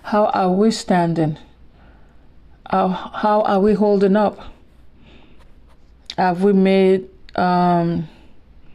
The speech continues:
the decision to turn our heart for Christ? Because Jesus Christ is coming back again. I'm still blowing the trumpet.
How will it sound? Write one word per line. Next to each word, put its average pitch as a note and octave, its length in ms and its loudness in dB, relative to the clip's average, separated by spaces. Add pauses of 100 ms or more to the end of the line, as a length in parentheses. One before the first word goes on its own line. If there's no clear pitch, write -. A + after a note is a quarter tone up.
(220)
the G3 120 0
decision G3+ 800 0 (640)
to G3 640 2
turn G3+ 320 2
our F3+ 340 0
heart F#3 240 0
for F3 220 -4
Christ? F#3 680 -2 (1600)
Because F3+ 360 -2
Jesus F3 420 -2
Christ F3 340 -2
is E3+ 120 -6
coming F3+ 340 0
back F3 340 -2
again. F3+ 460 0 (840)
I'm C#3 160 -8
still G#3 280 0
blowing A3 360 2
the A3 100 0
trumpet. A3 680 -2